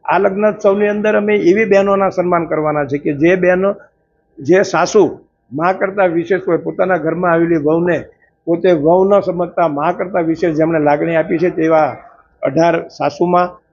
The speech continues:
તથા તારીખ એકવીસના રોજ કે જે બેને અથવા એમ દીકરીએ પોતાના પતિના અથવા, અથવા તો પોતાના પિતાના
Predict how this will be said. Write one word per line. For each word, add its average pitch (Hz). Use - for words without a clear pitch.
તથા 170
તારીખ 175
એકવીસના 196
રોજ 160
કે 156
જે 180
બેને 175
અથવા 185
એમ 175
દીકરીએ 160
પોતાના 175
પતિના 185
અથવા, 170
અથવા 165
તો 165
પોતાના 165
પિતાના 156